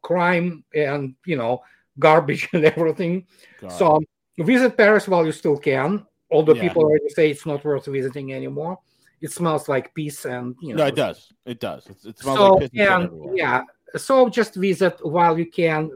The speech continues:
Speaker 1: because basically, uh, European industry will be squeezed and killed. And then United States will use it as the market,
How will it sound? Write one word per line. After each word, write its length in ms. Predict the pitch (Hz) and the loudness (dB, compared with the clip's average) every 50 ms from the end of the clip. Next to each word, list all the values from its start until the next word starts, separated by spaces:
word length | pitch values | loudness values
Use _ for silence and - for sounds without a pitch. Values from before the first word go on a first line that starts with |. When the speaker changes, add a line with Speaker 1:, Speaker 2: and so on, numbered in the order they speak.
| 147 | -4
Speaker 1:
because 440 | 139 190 185 - 214 196 185 180 - | -4 -4 -2 0 2 2 2 2 2
basically, 720 | 180 214 254 262 - - 226 - - 208 196 190 190 190 185 | 0 0 0 0 0 -4 -6 -6 -2 2 4 4 4 4 2
uh, 320 | - 175 175 170 165 156 151 - | 0 -2 -2 -2 -2 -2 -4 -8
European 800 | - - - - 175 165 202 196 202 190 196 - 240 226 214 208 | -16 -20 -16 -12 0 2 4 4 4 2 2 0 -2 -2 -2 -2
industry 420 | 208 190 185 170 151 - - 156 | -4 -4 -4 -4 -4 -4 -4 -2
will 120 | 160 160 143 | -2 -2 -4
be 100 | 143 139 | -6 -8
squeezed 360 | - - 160 151 160 143 131 | -10 -8 -6 -4 -4 -4 -4
and 140 | 131 120 117 | -8 -10 -12
killed. 320 | - - 101 95 - - - _ _ _ _ _ _ _ _ - | -12 -14 -14 -14 -14 -18 -20 _ _ _ _ _ _ _ _ -4
And 100 | 180 165 220 | 0 2 2
then 120 | 277 262 | 2 2
United 340 | 220 196 190 170 165 165 - | 2 0 0 0 0 -2 -2
States 280 | - - 247 254 247 - | -2 -2 -2 -2 0 -2
will 160 | 196 175 170 | -2 -2 -2
use 220 | 165 175 170 131 | 0 -2 -2 0
it 140 | 160 143 147 - | -2 -4 -4 -4
as 240 | 170 156 143 131 127 | -4 -4 -4 -4 -4
the 120 | 139 131 | -6 -4
market, 500 | 143 160 160 175 202 - - 277 285 - | -4 -2 -2 -2 -2 -2 -4 -6 -6 -6